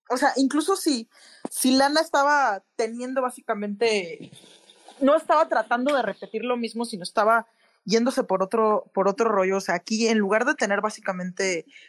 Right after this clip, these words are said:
un guión perfectamente controlado, con, con una iluminación perfectamente filtrada, aquí no es, no, es luz natural,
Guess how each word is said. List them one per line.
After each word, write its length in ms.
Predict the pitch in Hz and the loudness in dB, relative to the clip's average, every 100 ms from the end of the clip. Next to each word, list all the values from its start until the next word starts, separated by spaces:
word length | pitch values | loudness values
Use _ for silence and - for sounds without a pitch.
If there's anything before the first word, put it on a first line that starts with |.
| _ | _
un 260 | 208 226 214 | 2 4 4
guión 500 | 220 214 220 220 - - | 4 2 2 0 -4 0
perfectamente 1040 | 220 - - 226 - 254 233 226 233 240 | 0 0 -4 -6 0 -2 0 -2 -2 -4
controlado, 760 | 226 214 202 185 175 185 202 196 | -4 -4 -2 0 0 2 0 -2
con, 280 | 190 185 - _ _ _ _ | -6 -6 -18 _ _ _ _
con 260 | 208 202 202 | -4 -2 0
una 300 | 214 233 240 | 2 2 4
iluminación 720 | 226 208 196 190 185 202 208 | 2 0 0 -2 0 -2 0
perfectamente 800 | 233 220 196 - 214 196 196 214 | -2 -2 -4 -2 0 0 0 0
filtrada, 480 | 214 185 180 180 185 | 0 -2 0 0 -2
aquí 180 | 185 | -4
no 220 | 190 196 196 | -4 0 -2
es, 180 | 196 | -4
no, 220 | 226 330 311 | 0 2 2
es 260 | 302 - _ | 0 -6 _
luz 160 | 240 302 | -4 0
natural, 380 | 403 339 311 | 0 2 2